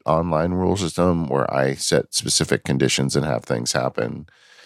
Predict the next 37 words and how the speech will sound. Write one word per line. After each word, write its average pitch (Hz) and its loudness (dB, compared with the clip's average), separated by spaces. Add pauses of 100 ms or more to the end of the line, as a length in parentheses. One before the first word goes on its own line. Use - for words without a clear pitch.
(180)
Sanebox 90 0
is 71 -2
a 71 0
service 69 2
I 62 2
pay 71 0
for. 71 -2
And 90 0
as 90 2
a 85 0
full 90 0
disclosure, 78 -2
they 78 2
have 80 0
sponsored 90 0
the 76 0
Mac 64 -4
Power 69 0
Users 82 -4
in - -6
the 85 -4
past. 85 0
I 80 2
don't 85 0
think 107 -4
they've 80 0
ever 71 0
sponsored 60 -4
this - -6
show, - -2
but, - -6 (580)
um, 60 -2
I've 82 0
met 82 0
some 80 0
of 76 0
the, 67 0